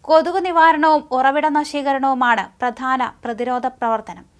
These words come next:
വെസ്റ്റ് നൈൽ വൈറസിനെതിരായ മരുന്നുകളോ വാക്സിനോ ലഭ്യമല്ല.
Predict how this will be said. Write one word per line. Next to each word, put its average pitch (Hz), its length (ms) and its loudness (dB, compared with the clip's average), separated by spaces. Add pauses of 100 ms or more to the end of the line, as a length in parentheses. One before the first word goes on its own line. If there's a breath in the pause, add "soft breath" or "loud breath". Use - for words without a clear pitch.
(440 soft breath)
വെസ്റ്റ് 240 320 -4
നൈൽ 277 200 -2
വൈറസിനെതിരായ 247 1040 0
മരുന്നുകളോ 226 680 -4
വാക്സിനോ 226 680 -2
ലഭ്യമല്ല. 208 600 -8